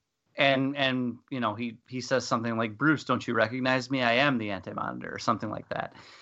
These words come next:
Then we see Superman, uh, stumbling upon,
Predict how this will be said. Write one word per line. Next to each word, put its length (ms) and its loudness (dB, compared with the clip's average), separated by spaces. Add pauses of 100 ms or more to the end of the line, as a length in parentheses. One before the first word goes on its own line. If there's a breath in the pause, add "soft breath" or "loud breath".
(300 loud breath)
Then 140 8
we 100 8
see 220 0
Superman, 840 4 (520)
uh, 220 4 (120)
stumbling 480 0
upon, 340 2